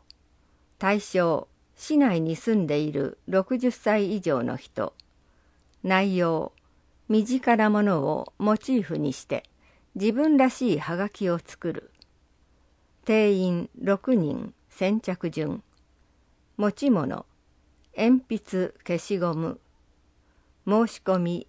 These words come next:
問い合わせ。七月八日火曜日までに、狭山荘。電話、三六六の二零二二。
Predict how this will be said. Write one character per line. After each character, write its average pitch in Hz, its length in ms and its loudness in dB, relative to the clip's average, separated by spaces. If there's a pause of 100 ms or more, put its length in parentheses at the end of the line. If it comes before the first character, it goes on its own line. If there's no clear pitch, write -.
問 185 220 0
い 214 80 0
合 196 80 2
わ 180 160 0
せ。 - 260 -4 (840)
七 269 300 -4
月 240 360 -2
八 196 300 2
日 180 340 2
火 214 140 2
曜 262 240 2
日 160 140 0
ま 147 160 0
で 151 160 -6
に、 - 260 -8 (180)
狭 - 220 -2
山 214 300 2
荘。 101 400 -6 (840)
電 175 360 0
話、 160 220 -2 (360)
三 254 380 4
六 214 280 0
六 165 300 -2
の 139 300 -2 (200)
二 226 360 2
零 175 400 0
二 185 320 0
二。 165 320 -4